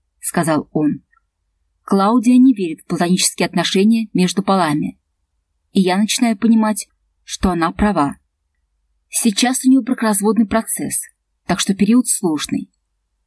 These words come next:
И мне по-настоящему нравится эта женщина.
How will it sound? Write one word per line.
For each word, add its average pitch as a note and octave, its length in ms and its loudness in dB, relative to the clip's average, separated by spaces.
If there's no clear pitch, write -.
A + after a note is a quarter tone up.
И F#3+ 100 2
мне G3+ 140 2
по-настоящему G3 880 0
нравится F3 520 0
эта D#3+ 160 -6
женщина. D#3+ 540 0